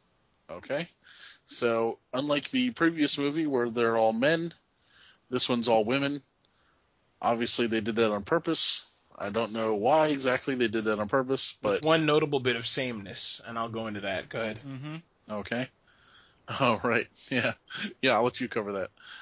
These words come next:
Speaker 1: Um, <laughs>
Speaker 3: Because of reasons.
Speaker 2: Everyone, we did not discuss this ahead of time,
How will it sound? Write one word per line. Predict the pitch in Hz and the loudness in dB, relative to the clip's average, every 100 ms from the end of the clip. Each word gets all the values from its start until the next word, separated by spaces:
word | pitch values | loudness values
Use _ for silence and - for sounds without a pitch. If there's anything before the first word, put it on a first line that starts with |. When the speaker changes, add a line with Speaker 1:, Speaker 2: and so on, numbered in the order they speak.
| - - | -8 2
Speaker 1:
Um, | 113 113 113 - | 4 4 0 -6
<laughs> | - - - - 1077 1077 1077 1077 - 554 - - 453 480 - 453 - - - - - 330 294 | -10 -4 2 8 10 10 8 8 8 8 8 8 8 8 6 6 0 -2 -12 -8 -4 0 0
Speaker 3:
Because | 196 - 208 190 | -2 0 2 2
of | 165 | 0
reasons. | 190 165 143 147 - - | 0 0 -4 -8 -12 2
Speaker 2:
Everyone, | 233 269 294 277 262 233 | 8 10 10 6 4 2
we | 254 | -4
did | 233 | 0
not | 233 | 0
discuss | 208 - 226 208 | 0 -4 -4 -6
this | 196 | -6
ahead | 185 185 | -4 -2
of | 165 | -2
time, | - 147 127 | -4 -6 -6